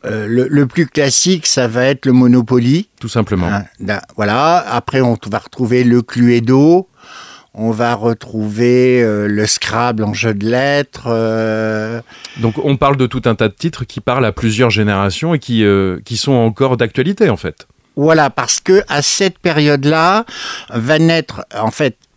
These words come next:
Speaker 1: une typologie moderne de jeu qui va allier des, hum,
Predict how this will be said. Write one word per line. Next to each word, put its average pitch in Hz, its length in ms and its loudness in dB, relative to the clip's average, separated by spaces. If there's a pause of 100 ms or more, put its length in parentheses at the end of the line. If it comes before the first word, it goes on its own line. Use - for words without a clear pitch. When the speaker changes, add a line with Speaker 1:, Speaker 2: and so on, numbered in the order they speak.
Speaker 1:
une 127 200 0
typologie 147 640 0
moderne 139 760 2
de 117 220 0
jeu 160 540 2
qui 135 480 0 (400)
va 131 320 -4 (100)
allier 170 800 4
des, 135 360 2
hum, 127 440 0